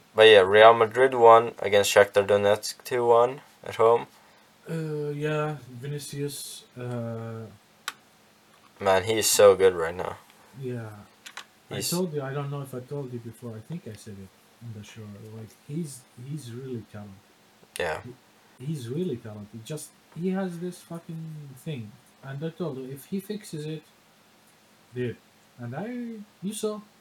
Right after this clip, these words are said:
Speaker 1: Yeah.
Speaker 2: You, you saw. I did not have to do say anything. Like,
Speaker 1: Yeah.
Speaker 2: you saw what he, what he did.
Speaker 1: He scored two goals in the league as well, right? In one game against, like, Elche, I think it
Speaker 2: Against
Speaker 1: was.
Speaker 2: Yeah.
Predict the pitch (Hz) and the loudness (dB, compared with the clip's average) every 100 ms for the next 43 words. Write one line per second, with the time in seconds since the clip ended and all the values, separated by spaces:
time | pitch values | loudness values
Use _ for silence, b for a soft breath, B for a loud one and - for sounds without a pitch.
0 | _ _ - 101 90 - 147 143 - 135 | _ _ -4 -2 -2 -6 -12 -12 -14 -16
1 | - - 101 107 120 123 120 117 110 107 | -12 -14 -14 -14 -12 -12 -14 -16 -16 -18
2 | 113 - 117 110 107 101 90 95 95 98 | -18 -16 -16 -16 -16 -18 -18 -12 -6 -6
3 | - - 123 107 104 113 104 _ _ - | -6 -12 -14 -14 -16 -18 -20 _ _ -20
4 | 117 - 110 156 - _ - 113 123 117 | -20 -16 -16 -18 -20 _ -8 2 8 8
5 | - 139 139 143 139 123 95 92 120 131 | 8 4 8 8 8 2 -4 -2 0 2
6 | 98 95 127 123 85 87 - 101 92 95 | 0 4 6 6 4 -2 -6 -6 -4 -6
7 | 90 90 85 90 87 90 90 - - - | -8 -8 -6 -4 -2 -2 -4 -6 -20 -20
8 | - 104 104 101 - 120 123 - 135 131 | -6 0 0 0 4 6 6 2 -4 -2
9 | 127 - - _ _ _ _ 139 135 123 | -2 -4 -14 _ _ _ _ -14 -10 -10